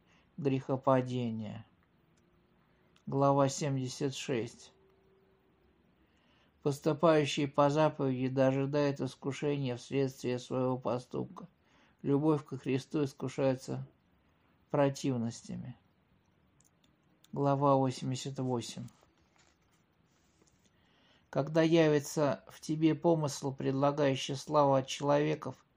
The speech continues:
то знай, наверное, что он устраивает для тебя бесчестие.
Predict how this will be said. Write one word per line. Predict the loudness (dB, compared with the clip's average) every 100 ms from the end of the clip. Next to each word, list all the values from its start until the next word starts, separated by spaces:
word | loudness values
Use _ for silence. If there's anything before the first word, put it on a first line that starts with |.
| _ _ _ _ _
то | -2 0
знай, | 2 2
наверное, | 2 2 2 0 -4
что | -4 -4
он | -2 -4
устраивает | -8 -8 -4 0 0 2 2 2 -2 -6 -20 _ _ _ _ _ _
для | -10 -2 -2
тебя | -2 -4 0 0
бесчестие. | 0 -2 -4 -2 -2 -2 -8 -12 -10